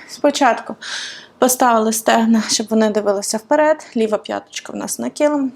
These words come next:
можна залишатись тут, можна трошки погратися з руками, можна трохи припіднятися наверх, права рука і ліва нас на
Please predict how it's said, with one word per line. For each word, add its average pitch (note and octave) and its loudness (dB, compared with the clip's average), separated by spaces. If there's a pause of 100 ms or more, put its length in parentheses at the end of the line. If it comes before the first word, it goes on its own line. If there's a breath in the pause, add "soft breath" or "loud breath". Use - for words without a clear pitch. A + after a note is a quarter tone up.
можна A#3+ -2
залишатись G#3+ -4
тут, E4 -2 (580 loud breath)
можна C4 0
трошки A#3+ -4
погратися G#3+ -4
з G3+ -6
руками, F#3 -6 (220 loud breath)
можна A3 0
трохи B3 -2
припіднятися A3+ -4
наверх, A3 -2
права G#3 -2
рука G#3 -2 (420 loud breath)
і A3+ -2
ліва G3+ 0 (160 loud breath)
нас G#3+ -2
на G3 -4